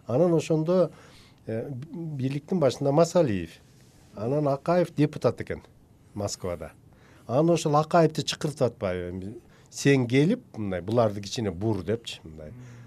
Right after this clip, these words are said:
мындай кичине тизгинде деп. Анан Акаев келип, анан партияны, э, ко-, мындай коргоп, а, мындай кыйытып, тигинтип сүйлөгөндө эми ал жерде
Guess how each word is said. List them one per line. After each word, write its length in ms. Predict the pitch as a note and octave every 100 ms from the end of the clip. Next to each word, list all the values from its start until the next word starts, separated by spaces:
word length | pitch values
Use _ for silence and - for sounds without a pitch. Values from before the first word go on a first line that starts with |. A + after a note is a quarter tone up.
| - -
мындай 480 | G2+ E2+ E2+ D#2+ E2 C4 A3
кичине 300 | - - G#2
тизгинде 600 | F#2 C3+ A#2 B2+ G#2+ F#2 - - -
деп. 800 | D#3+ A2+ D3+ G#2+ G2+ F#2+ E2 - -
Анан 300 | B2 D3 E3+
Акаев 400 | F3+ - G3 F3
келип, 320 | - F3+ E3+
анан 320 | E3+ E3 D#3 - - - _
партияны, 1000 | - D#3 D3+ D#3+ D3+ D3+ C#3+ C#3 D#3 A#3 C#4+ - B2
э, 80 | D#3+ -
ко-, 280 | C#3+ E3 E3 - -
мындай 360 | D3 C#3 C3+
коргоп, 540 | A#2 D3+ D#3+ D3+ C#3+ - - - - -
а, 80 | B2+
мындай 300 | C3 C#3+ B2
кыйытып, 640 | - D#3+ E3 E3 D3+ -
тигинтип 440 | - D3+ D3+ D3 -
сүйлөгөндө 600 | - D#3 D#3+ D#3+ D#3 D#3
эми 120 | D3+
ал 100 | D3+
жерде 340 | D#3 D#3 D#3